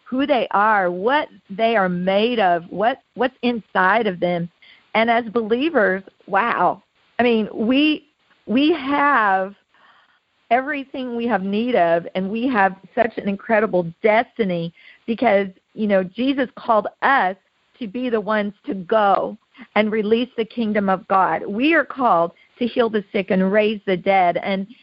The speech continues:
and, um, bring, you know, the poor to the sick. And, and, you know, we're, we're the ones that are called to go. The Great Commission says, "Go."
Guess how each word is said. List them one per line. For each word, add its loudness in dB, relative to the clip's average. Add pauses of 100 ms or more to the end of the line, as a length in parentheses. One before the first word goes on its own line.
(220)
and, 2 (200)
um, 0 (220)
bring, 0 (300)
you 0
know, 4
the 2
poor 2 (260)
to -4
the -4 (180)
sick. 0 (200)
And, -4
and, 0
you 0
know, 4
we're, 2
we're 2
the 0
ones 2
that -2
are -2
called -2
to -2
go. 2
The -8
Great 0
Commission -4 (320)
says, 2 (280)
"Go." -2